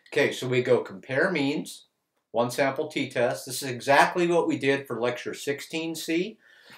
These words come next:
when we did a confidence interval estimate of the mean, but we're going to use this same command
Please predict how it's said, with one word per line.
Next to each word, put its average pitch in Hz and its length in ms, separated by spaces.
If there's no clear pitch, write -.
when 113 160
we 117 100
did 120 200
a 110 80
confidence 131 540
interval 110 360
estimate 123 480
of 104 140
the 92 60
mean, 131 480
but 110 220
we're 110 120
going 117 260
to - 120
use 131 280
this 107 200
same 143 580
command 117 580